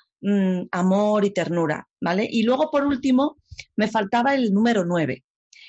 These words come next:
que son los apasionados, es el elemento fuego y es el corazón.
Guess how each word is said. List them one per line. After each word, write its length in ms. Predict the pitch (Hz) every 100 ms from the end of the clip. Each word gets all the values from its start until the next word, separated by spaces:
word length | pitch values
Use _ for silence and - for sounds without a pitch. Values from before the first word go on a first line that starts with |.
| _
que 100 | 202
son 240 | 202 240 262
los 180 | 285
apasionados, 880 | 240 220 180 - 175 165 160 - -
es 160 | 180 220
el 100 | 220
elemento 500 | 202 190 202 208 226
fuego 580 | - 247 240 226 269 - _ -
y 120 | 214
es 160 | 220 233
el 200 | 226 -
corazón. 680 | 202 160 143 156 139 -